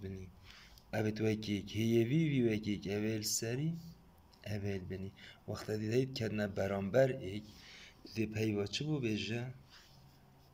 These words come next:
انگلیزی بجنه بری ناوی ترانس چید کن، آن کردی برانبر به چه که بری ناوی آنجی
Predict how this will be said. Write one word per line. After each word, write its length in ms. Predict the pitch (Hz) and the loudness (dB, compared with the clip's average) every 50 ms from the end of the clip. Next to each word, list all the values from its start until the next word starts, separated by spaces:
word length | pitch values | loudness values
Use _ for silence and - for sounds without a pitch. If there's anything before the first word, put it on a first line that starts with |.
| - - - - - - - - - - - - - - - - - - - - | -20 -20 -20 -20 -20 -20 -20 -20 -20 -20 -20 -20 -20 -20 -20 -20 -20 -20 -12 -8
انگلیزی 500 | 104 104 101 98 101 101 110 117 120 117 - | -4 -2 -2 -2 0 -2 -2 -2 -4 -4 -2
بجنه 340 | - 107 104 98 101 101 101 | 0 0 0 0 -2 -2 -2
بری 280 | 98 95 117 120 120 117 | 2 2 4 6 6 4
ناوی 360 | 113 107 101 98 98 98 98 | 4 2 0 2 0 -2 -2
ترانس 440 | 98 - - - 110 120 127 131 131 - | -4 -6 -6 -4 -2 0 0 0 0 -2
چید 220 | - - 131 131 135 - | -2 -2 -2 -4 -4 -4
کن، 180 | 131 127 123 113 107 104 | -4 -2 -2 -2 -2 -2
آن 80 | 104 101 98 - - - - - - - - - | -2 -2 -4 -6 -12 -18 -20 -20 -20 -20 -8 -4
کردی 480 | - 110 104 104 101 120 139 156 170 175 - - - - - - - - - - - - - - - - - - | -2 0 0 0 0 2 2 2 2 2 0 -4 -8 -12 -14 -16 -18 -20 -20 -20 -20 -20 -20 -20 -20 -16 -8 -6
برانبر 760 | 101 98 98 107 104 101 104 101 101 101 98 101 110 107 104 | -4 0 2 2 2 4 2 2 2 0 0 2 2 2 0
به 380 | 98 92 120 113 117 127 139 | 0 0 2 4 4 4 4
چه 220 | 135 - - 139 131 | 2 0 -2 -2 -2
که 160 | 135 135 131 | 0 0 0
بری 280 | 110 113 117 120 120 117 | 2 4 4 4 4 4
ناوی 360 | 117 120 120 113 123 123 123 | 2 2 2 2 0 0 0
آنجی 520 | 120 117 127 135 135 135 135 151 165 175 | 0 0 0 0 0 0 2 2 2 2